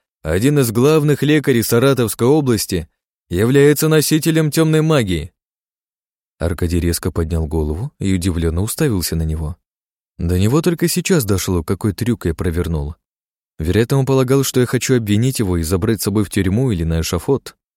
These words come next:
Но смысл не в этом. Я поступил в точности да наоборот. Нужно указать не на виновность Мансурова, а на недееспособность кристалла. Ведь он и вправду работает неправильно, в этом не может быть сомнений.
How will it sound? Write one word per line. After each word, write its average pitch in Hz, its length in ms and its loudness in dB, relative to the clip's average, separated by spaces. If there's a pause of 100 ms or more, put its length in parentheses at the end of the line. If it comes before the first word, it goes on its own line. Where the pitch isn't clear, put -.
(320)
Но 92 260 0
смысл 135 400 0
не 139 140 2
в 147 80 0
этом. 80 380 -2 (480)
Я 87 220 2
поступил 110 460 0
в - 80 -10
точности 143 520 -2
да 127 160 -2
наоборот. 120 680 -2 (220)
Нужно 107 460 0
указать 107 460 0
не 98 140 2
на 95 120 2
виновность 104 560 0
Мансурова, 92 680 -2 (500)
а 78 160 -2
на 113 140 2
недееспособность 127 920 -2
кристалла. 117 640 -4 (520)
Ведь 82 340 0
он 139 120 2
и - 20 0
вправду 180 340 2
работает 151 480 0
неправильно, 85 600 -2 (180)
в 120 100 0
этом 123 260 0
не 139 80 0
может 120 260 0
быть 107 140 -4
сомнений. 90 540 -2